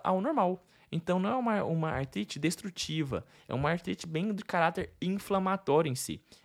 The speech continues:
Então, é uma artrite que dura em média um mês, dói bastante, limita a funcionalidade do paciente, da sua criancinha, só que de repente some e a criança volta ao normal nas suas articulações.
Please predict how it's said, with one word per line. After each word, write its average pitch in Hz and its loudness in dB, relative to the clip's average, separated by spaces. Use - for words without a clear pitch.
Então, 120 -2
é - -6
uma 117 2
artrite 113 -4
que - -6
dura 101 -2
em 95 -4
média 87 -6
um 85 -8
mês, 113 0
dói 120 4
bastante, 110 -4
limita 135 0
a 120 0
funcionalidade 117 -2
do 104 -6
paciente, - -6
da 110 -6
sua 92 -6
criancinha, 139 -6
só 196 4
que 196 -2
de 185 0
repente 220 0
some 196 0
e - -4
a 262 -2
criança 220 0
volta 196 0
ao 202 2
normal 214 2
nas 175 2
suas 180 -2
articulações. 175 -4